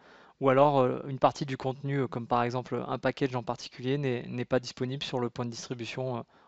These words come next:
auquel le client doit faire référence. Parmi les autres, euh, capacités qui ont été ajoutées, la capacité de sélectionner plusieurs applications, euh, dans la tâche Install Application. Donc lorsque vous devez sélectionner, euh, les applications que vous souhaitez ajouter à cette, à cette tâche,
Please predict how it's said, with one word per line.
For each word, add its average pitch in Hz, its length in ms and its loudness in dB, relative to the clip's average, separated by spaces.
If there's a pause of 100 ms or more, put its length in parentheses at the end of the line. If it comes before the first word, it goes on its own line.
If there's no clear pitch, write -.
auquel 127 300 -2
le 120 80 -2
client 127 240 -6
doit 123 120 -4
faire 123 160 -8
référence. - 500 -12 (760)
Parmi 151 360 8 (100)
les 135 200 6
autres, 131 480 4 (240)
euh, 135 180 -4
capacités 147 600 0
qui 139 120 -6
ont 123 80 -2
été 123 180 -4
ajoutées, 127 460 0 (440)
la 127 100 0
capacité 143 540 0
de 127 240 2
sélectionner 139 480 -2
plusieurs 147 420 6
applications, 147 760 2 (100)
euh, 123 360 -4
dans 127 280 -2
la 120 140 -2
tâche - 320 0
Install 131 320 0
Application. 131 500 -2
Donc 139 260 -4
lorsque 131 220 -4
vous 127 120 -6
devez 123 160 0
sélectionner, 135 520 -2
euh, 123 80 0
les 120 160 -4
applications 131 500 -4
que 120 60 -8
vous 120 80 -14
souhaitez - 260 -4
ajouter 120 300 0
à 120 60 2
cette, - 280 -6 (560)
à 127 60 -4
cette - 200 -4
tâche, 143 340 2